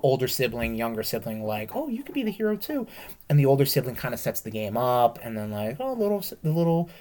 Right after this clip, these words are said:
sibling has a great time, and to the younger sibling, that's the special time between siblings, you know what I mean?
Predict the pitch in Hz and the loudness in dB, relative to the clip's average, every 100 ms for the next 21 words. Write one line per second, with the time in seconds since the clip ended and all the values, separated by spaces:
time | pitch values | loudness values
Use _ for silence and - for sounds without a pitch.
0 | - - _ - - 170 165 160 139 120 | -20 -20 _ -12 0 4 6 6 4 2
1 | 110 110 104 - 233 247 233 226 220 214 | -4 -4 -4 -2 -2 2 2 4 2 2
2 | 220 - - - - 135 131 131 - 147 | 0 -4 -14 -20 -2 2 2 0 0 2
3 | 127 123 117 117 123 117 117 110 131 262 | 2 -2 -8 -4 0 2 2 0 2 2
4 | 302 - 117 117 113 104 123 123 - - | 2 2 0 0 -4 2 2 4 0 -6
5 | - - 139 - 131 117 113 104 - 113 | -14 -10 -6 -2 0 0 -2 -4 -4 -2
6 | 110 107 104 107 101 101 98 - 151 156 | -2 -4 -8 -10 -10 -8 -4 0 0 0
7 | - - - 98 95 98 101 123 | -12 -16 -12 -12 -10 -10 -10 -10